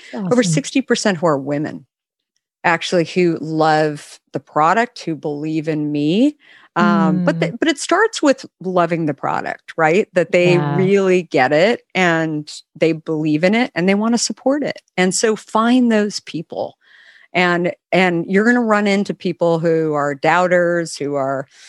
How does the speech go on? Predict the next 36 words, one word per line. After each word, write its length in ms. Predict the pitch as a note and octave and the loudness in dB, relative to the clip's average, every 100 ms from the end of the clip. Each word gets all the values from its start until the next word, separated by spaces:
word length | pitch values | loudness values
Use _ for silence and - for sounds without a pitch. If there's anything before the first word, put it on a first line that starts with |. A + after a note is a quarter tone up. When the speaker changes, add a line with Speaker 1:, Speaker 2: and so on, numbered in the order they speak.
| - - _ | -20 -20 _
Speaker 1:
stupid, 640 | - G#3 F3+ F3 F3 E3+ _ _ | -4 -2 2 4 4 0 _ _
right? 320 | F3 E3 F#3 - | 0 0 -2 -2
That 240 | F#3+ F3+ | -2 0
they'll 200 | G#3 G#3 | 0 0
say 360 | - - A#3+ B3 | -2 -2 0 0
dumb 300 | G#3 G#3+ A3 | 2 0 0
stuff 420 | - G#3+ F#3+ F#3+ | 0 0 0 0
along 300 | A3 G3+ G3+ | -2 0 2
the 100 | G3+ | 0
way, 500 | F#3+ F#3 F#3 F#3+ G3 | 2 4 4 4 2
sometimes 840 | G#3+ G3+ G3+ G3+ F#3 F3+ F3+ - - _ _ - | 0 -2 0 0 0 -2 -6 -10 -16 _ _ -4
hopefully 680 | F3 A#3 - F#3+ F#3+ F#3 - | 0 0 0 2 2 2 2
unintentional, 880 | F3+ F#3 E3+ F#3+ F#3 - F#3 F#3 A#3+ | -2 -2 -2 -4 -4 -4 -2 0 0
Speaker 2:
Yeah. 440 | A#3+ F#3+ E3+ F3 | 2 2 0 -2
Speaker 1:
um, 240 | G3 F#3 F3+ | -2 -2 -2
stuff. 420 | - F#3 F3+ - - | -2 2 2 -2 0
But 220 | F#3+ F#3 | 2 2
at 220 | - F#3 | 0 0
the 80 | A3 | 0
end 80 | G#3 | -2
of 100 | G3 | -2
the 80 | F#3 | 0
day, 460 | G3+ G3+ F#3+ F#3 - | 2 4 2 0 -4
it 180 | F3+ | -6
can't 460 | - - F#3+ F3+ _ | -6 -8 -4 -4 _
stop. 340 | - D3 C#3+ - | -4 0 0 -2
You 100 | F3+ | -2
gotta 340 | E3 E3 D#3 _ | 0 0 -2 _
brush 340 | - D#3 D#3+ - | -2 0 -2 -6
your 160 | E3+ | -8
shoulders 540 | D#3+ - F#3+ F3 F3 E3 | -8 -4 -2 0 -2 2
off 360 | E3+ G3 G#3 | 2 2 0
and 160 | G3 F3 | -4 -2
just 220 | E3+ - | -4 -8
keep 220 | - E3+ | -6 -6
going. 360 | - D3 C#3 | -6 -8 -8